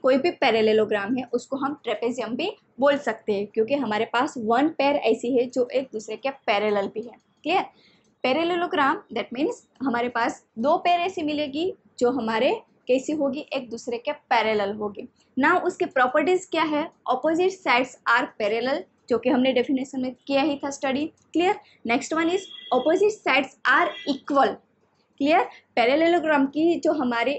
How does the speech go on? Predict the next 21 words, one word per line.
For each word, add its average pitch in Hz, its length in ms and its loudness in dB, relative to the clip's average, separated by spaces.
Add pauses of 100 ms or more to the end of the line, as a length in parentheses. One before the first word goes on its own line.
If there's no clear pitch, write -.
(240)
एक, 262 120 -6 (500)
एकदम 254 420 0 (180)
important 330 520 2
सी 381 140 0
property 254 480 0
है 285 120 4
वो 262 220 2
है 277 300 2 (280)
opposite 262 460 2
sides 254 340 0
are 233 60 -8 (140)
equal 285 380 -2 (360)
and 269 180 2 (260)
opposite 302 380 2 (180)
angle 220 260 0 (200)
are 294 120 2 (300)
equal। 240 300 -2 (320)
जो 277 80 2
उसके 285 220 0
opposite 285 460 2
sides - 480 0